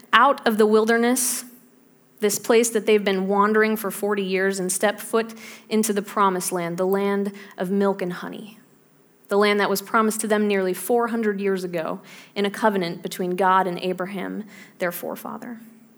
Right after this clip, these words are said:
But this land they're about to enter has some current occupants, the Canaanites, the descendants of Ham. And while Israel is called to serve Yahweh, the one true God, as their source of every blessing, the Canaanites have many, many gods, gods for every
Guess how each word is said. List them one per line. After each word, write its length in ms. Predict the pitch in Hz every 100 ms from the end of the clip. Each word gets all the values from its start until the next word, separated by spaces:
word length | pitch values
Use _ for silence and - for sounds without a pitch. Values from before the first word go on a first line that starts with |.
| _ _ _ _ _ _ _ -
But 100 | 214
this 200 | 220 240
land 260 | 277 302
they're 140 | 277 233
about 240 | 226 226
to 100 | -
enter 220 | 240 240
has 180 | 220 208
some 160 | 208 202
current 300 | 254 226 233
occupants, 480 | 240 226 190 175
the 100 | -
Canaanites, 540 | 196 254 240 185 175 -
the 100 | 190
descendants 500 | 190 226 226 214 208
of 120 | 175
Ham. 360 | - 220 175 175 - - -
And 120 | 220
while 160 | 220 208
Israel 600 | 285 311 285 202 160 233 - - -
is 140 | 220
called 240 | 226 254 220
to 80 |
serve 260 | 220 233 202
Yahweh, 520 | 208 240 269 208 180
the 100 | 196
one 260 | 196 240 262
true 280 | - 262 220
God, 320 | 226 233 -
as 180 | 196 185
their 140 | 190
source 360 | 190 262 247 233
of 120 | 196
every 260 | 214 202
blessing, 680 | 185 202 214 202 165 208 208 - _ _ - - -
the 80 | 220
Canaanites 520 | 226 294 330 233 202
have 160 | 226 202
many, 280 | 226 269 233
many 300 | 220 254 208
gods, 380 | 175 - 196 -
gods 320 | 233 226 -
for 120 | 233
every 400 | 247 240 240